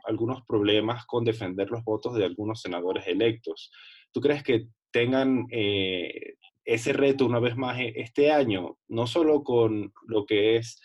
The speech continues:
la falta de regulación de los fondos usados en las campañas, pero también la falta de regulación, eh, del conteo de los votos,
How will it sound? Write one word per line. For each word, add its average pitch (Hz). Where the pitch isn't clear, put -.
la 123
falta 135
de 127
regulación 104
de 104
los 92
fondos 127
usados 101
en 92
las 87
campañas, 85
pero 117
también 101
la 104
falta 117
de 117
regulación, 98
eh, 107
del 101
conteo 107
de 127
los 107
votos, 113